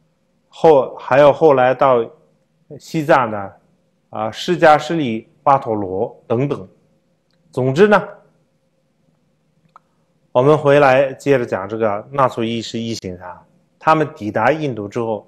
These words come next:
到了这个超戒寺前面的这个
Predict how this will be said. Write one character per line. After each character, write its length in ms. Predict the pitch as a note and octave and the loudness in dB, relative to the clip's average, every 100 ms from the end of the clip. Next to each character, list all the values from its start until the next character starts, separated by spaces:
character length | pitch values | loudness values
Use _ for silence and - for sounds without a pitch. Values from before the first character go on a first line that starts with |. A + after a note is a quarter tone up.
| _ | _
到 160 | - C3 | 0 2
了 120 | A2 | 2
这 80 | G#2+ | -6
个 60 | G#2+ | -8
超 220 | - C3 | -2 -2
戒 200 | B2+ G#2+ | -2 -8
寺 300 | - - A2 _ _ _ _ _ _ | -10 -20 -20 _ _ _ _ _ _
前 260 | - A2 | -8 -6
面 180 | A#2 B2 | -4 -4
的 100 | A2 | -4
这 120 | A2+ | -6
个 320 | G2+ G2+ F#2+ | -6 -6 -8